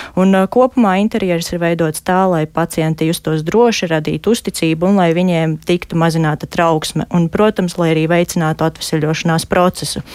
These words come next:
Jāpiebilst, ka vecāki un bērni ir ļoti priecīgi par atjaunoto ēku, un, ā,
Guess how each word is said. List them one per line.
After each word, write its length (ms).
Jāpiebilst, 720
ka 100
vecāki 640
un 120
bērni 400
ir 100
ļoti 260
priecīgi 540
par 180
atjaunoto 560
ēku, 460
un, 260
ā, 100